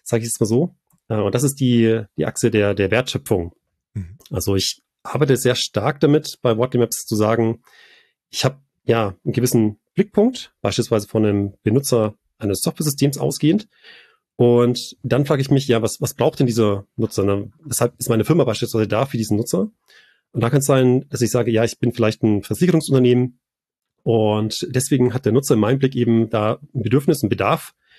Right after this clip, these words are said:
Speaker 1: äh, etwas mit meiner Software zu tun, beispielsweise einen Versicherungsvertrag abschließen.
Speaker 2: Mhm.
Speaker 1: Sondern, ja, das ist sowas, eine wertschöpfende Tätigkeit, ähm,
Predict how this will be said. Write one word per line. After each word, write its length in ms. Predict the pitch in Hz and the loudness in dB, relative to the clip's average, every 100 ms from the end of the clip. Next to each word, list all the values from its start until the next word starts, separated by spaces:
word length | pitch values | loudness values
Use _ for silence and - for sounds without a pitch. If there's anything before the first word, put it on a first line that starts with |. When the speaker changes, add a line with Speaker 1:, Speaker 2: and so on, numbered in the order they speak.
| _ _ _ _ | _ _ _ _
Speaker 1:
äh, 320 | 117 110 107 | -2 0 -2
etwas 220 | - 107 | -4 -2
mit 80 | 120 | 0
meiner 160 | 104 110 | 0 0
Software 220 | 139 - | -4 -2
zu 100 | 113 | -2
tun, 280 | - 175 156 | 2 0 2
beispielsweise 880 | 117 - - 104 110 113 110 113 - | -2 -2 -4 -2 0 2 2 0 -4
einen 140 | - 101 | -4 -2
Versicherungsvertrag 800 | - 139 110 107 - - 98 - | 0 0 0 -2 -4 -4 -4 -4
abschließen. 500 | - - 98 87 82 _ _ _ _ - | -6 -4 -2 -4 -8 _ _ _ _ -6
Speaker 2:
Mhm. 300 | 117 113 151 - | -2 -2 -4 -6
Speaker 1:
Sondern, 420 | 98 95 92 95 _ - | -2 0 -2 -4 _ -6
ja, 60 | |
das 140 | 131 131 | -4 -2
ist 80 | 123 | 0
sowas, 320 | 131 120 - | 0 -2 -4
eine 120 | 120 | -2
wertschöpfende 480 | 120 139 - - 107 | 0 0 -4 -2 -4
Tätigkeit, 640 | - 175 196 - 190 - - _ | 0 -2 -2 0 -2 -2 -16 _
ähm, 440 | 117 117 117 117 | 0 2 0 -2